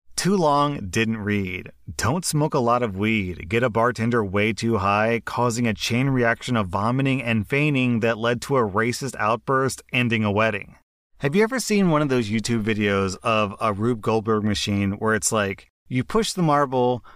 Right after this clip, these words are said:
which rolls down the thing and knocks over a block, and the block flips over a spoon, and the spoon launches into a bowl, and the bowl falls over, which turns on a fan, and the fan blows a feather, and the feather knocks this thing over?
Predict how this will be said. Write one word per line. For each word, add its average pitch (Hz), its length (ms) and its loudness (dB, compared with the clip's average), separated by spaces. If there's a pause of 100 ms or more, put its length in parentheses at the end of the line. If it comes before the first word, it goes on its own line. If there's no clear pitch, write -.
(120)
which 120 360 -2
rolls 127 300 2
down 147 200 2
the 135 80 0
thing 123 340 0
and 110 120 0
knocks 120 280 0
over 117 180 0
a 107 60 0
block, 98 520 0
and 110 140 -2
the 107 60 0
block 110 340 -2
flips - 380 -2
over 147 260 0
a 127 60 0
spoon, 117 560 0
and 117 120 -2
the 110 80 0
spoon 131 360 0
launches 143 360 0
into 139 260 0
a 117 60 2
bowl, 110 440 2
and 117 200 0
the 110 40 0
bowl 120 340 0
falls 147 380 0
over, 110 340 2
which 107 180 -2
turns 147 240 0
on 135 120 2
a 135 40 2
fan, 113 380 0
and 110 180 -2
the 110 60 -2
fan 135 240 0
blows 131 280 2
a 147 60 -4
feather, 117 440 0 (180)
and 127 140 2
the 127 60 2
feather 143 340 2
knocks 131 260 0
this 123 160 -4
thing 131 180 0
over? 107 400 2